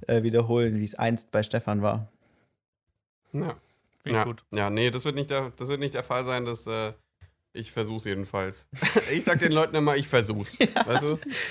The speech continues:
Speaker 1: Das
Speaker 2: Meine
Speaker 1: ist
Speaker 2: Eltern
Speaker 1: das
Speaker 2: wollen auch immer, dass
Speaker 1: Mindeste.
Speaker 2: ich mich melde, wenn ich nach Hause fahre und
Speaker 1: Mhm.
Speaker 2: hier bin. Ich, ich versuch's.
Speaker 1: Ja.
Speaker 2: Also, <laughs> das ist, ich kann, ich kann sowas nicht versichern.
Speaker 3: Ich guck mal, ob ich's einrichten lassen kann.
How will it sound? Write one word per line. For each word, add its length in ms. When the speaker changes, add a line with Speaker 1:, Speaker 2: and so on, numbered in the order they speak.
Speaker 1:
Das 160
Speaker 2:
Meine 180
Speaker 1:
ist 60
Speaker 2:
Eltern 240
Speaker 1:
das 80
Speaker 2:
wollen 160
auch 60
immer, 100
dass 240
Speaker 1:
Mindeste. 60
Speaker 2:
ich 60
mich 200
melde, 360
wenn 140
ich 100
nach 140
Hause 280
fahre 380
und 160
Speaker 1:
Mhm. 80
Speaker 2:
hier 120
bin. 360
Ich, 300
ich 120
versuch's. 400
Speaker 1:
Ja. 160
Speaker 2:
Also, 160
<laughs> 0
das 180
ist, 220
ich 180
kann, 300
ich 140
kann 300
sowas 360
nicht 260
versichern. 560
Speaker 3:
Ich 100
guck 200
mal, 120
ob 120
ich's 160
einrichten 520
lassen 360
kann. 240